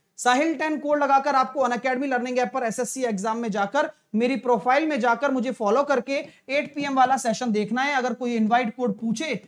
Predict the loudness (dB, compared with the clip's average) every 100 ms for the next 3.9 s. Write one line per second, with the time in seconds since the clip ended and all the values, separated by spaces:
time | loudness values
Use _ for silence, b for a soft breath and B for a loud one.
0 | _ _ -6 -2 0 2 0 -2 -2 -2
1 | -2 -2 -2 -2 -4 -6 -10 -18 -6 -4
2 | -4 -6 -10 -10 -20 -20 _ _ _ _
3 | _ _ _ _ -6 0 0 0